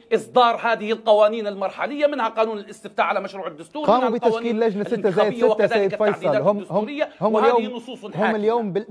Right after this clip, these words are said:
Speaker 2: بال-، بال-، بال-، بالتشارك والتوافق مع الأعلى للدولة أنتجوا هذه القوانين، قوانين ستة زائد ستة، وشكلوا اللجان لها،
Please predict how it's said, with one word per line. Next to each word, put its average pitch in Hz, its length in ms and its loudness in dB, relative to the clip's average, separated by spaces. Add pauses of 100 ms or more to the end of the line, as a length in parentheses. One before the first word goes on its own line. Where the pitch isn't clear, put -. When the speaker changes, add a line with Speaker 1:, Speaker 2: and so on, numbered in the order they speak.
(160)
Speaker 2:
بال-، 190 280 -6
بال-، 175 200 -8
بال-، 170 220 -6
بالتشارك 185 760 -2
والتوافق 170 680 0
مع 139 180 -4
الأعلى 156 300 -4
للدولة 151 500 -2
أنتجوا 170 380 -2
هذه 156 220 0
القوانين، 147 520 0
قوانين 135 360 0
ستة 139 260 -8
زائد 131 280 -4
ستة، 180 280 -2
وشكلوا 165 440 0
اللجان 143 420 -2
لها، 170 300 0